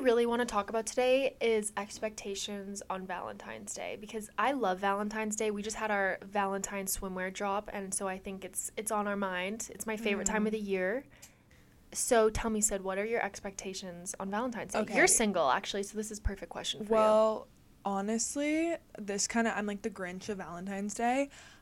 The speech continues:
Speaker 2: I really don't like Valentine's Day. It gives me the ick, and I know, like, that's, like, really negative of me to say,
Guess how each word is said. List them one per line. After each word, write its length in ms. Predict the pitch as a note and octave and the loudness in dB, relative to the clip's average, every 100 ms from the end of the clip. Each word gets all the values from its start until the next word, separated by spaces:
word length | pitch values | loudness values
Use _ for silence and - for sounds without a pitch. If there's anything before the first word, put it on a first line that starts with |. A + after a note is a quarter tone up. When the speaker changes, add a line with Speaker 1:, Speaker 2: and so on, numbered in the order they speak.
| - | -2
Speaker 2:
I 160 | G#3+ A#3+ | 2 2
really 360 | G#3 G3 F#3+ | 0 -2 -4
don't 200 | G3 D3+ | -6 -6
like 160 | F3 F3 | -10 -10
Valentine's 500 | E3 E3 F3 G3 G3 | -10 -10 -8 -6 -4
Day. 140 | G#3+ G#3 | -4 -4
It 60 | G3+ | -6
gives 200 | F3 F#3+ | -8 -6
me 100 | F3+ | -6
the 180 | F#3 D#3+ | -2 -2
ick, 200 | E3+ - - - - | -2 -6 -12 -14 -12
and 120 | F#3+ | -10
I 60 | |
know, 340 | F#3 E3 E3 F3 | -8 -8 -10 -8
like, 300 | F#3 E3+ - - - - | -10 -10 -16 -20 -12 -4
that's, 240 | F#3 - | -2 -2
like, 120 | G3 | -4
really 220 | F#3 F3 | -6 -6
negative 500 | F3 E3 E3+ F3 - | -6 -8 -8 -10 -10
of 120 | F3+ F#3 | -10 -12
me 120 | E3 | -12
to 100 | - | -12
say, 240 | - - | -10 -10